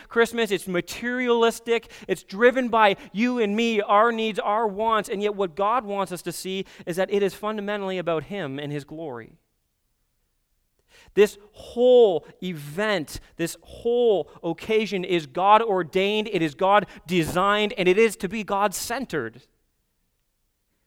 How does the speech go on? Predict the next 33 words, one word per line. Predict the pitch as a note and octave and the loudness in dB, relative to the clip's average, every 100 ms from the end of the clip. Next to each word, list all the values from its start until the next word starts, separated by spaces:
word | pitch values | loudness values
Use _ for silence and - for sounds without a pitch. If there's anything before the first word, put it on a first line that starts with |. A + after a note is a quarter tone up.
| _ _ _ _ _ _ - | _ _ _ _ _ _ -6
And | F3 | -4
did | A3 | -4
you | C4+ | -2
notice, | G#3+ G3+ A#3 C4+ | 2 4 2 0
this | A3+ | -4
is | G#3+ | -4
so | B3 G#3+ | -2 2
fascinating, | A3 G3 F3+ | 4 2 -2
did | E3+ | -6
you | |
notice | G3 B3 B3 | -2 -2 -2
the | A3 | -4
reaction | F3+ D3+ D3+ F#3 - A3+ A3 - | -4 -2 0 -2 -4 -6 -6 4
of | F#3+ G#3 F3+ | 6 6 4
the | |
shepherds? | E3+ - F3 - A3+ - - - | -2 2 0 2 -4 -4 -20 -12
You | G3 C4+ | -4 2
and | B3+ | 4
I | A#3+ | 6
might | A3+ G#3+ | 4 2
think, | G3+ | 0
"Well, | F3+ | -2
wouldn't | G3+ D#4+ C4+ | 0 0 4
it | |
be, | C#4+ C4 | 2 4
wouldn't | A3 D4+ | 2 4
it | D4+ | 2
be | - | 4
awesome | F#3+ A3 A#3+ C4+ C4+ | 8 8 6 0 -2
to | A#3 G#3 | -4 -6
see | - - A#3+ B3 B3+ | -6 -8 0 2 2
God? | F3+ E3 F#3+ C#4 | 4 6 8 6
I | D#4 | 4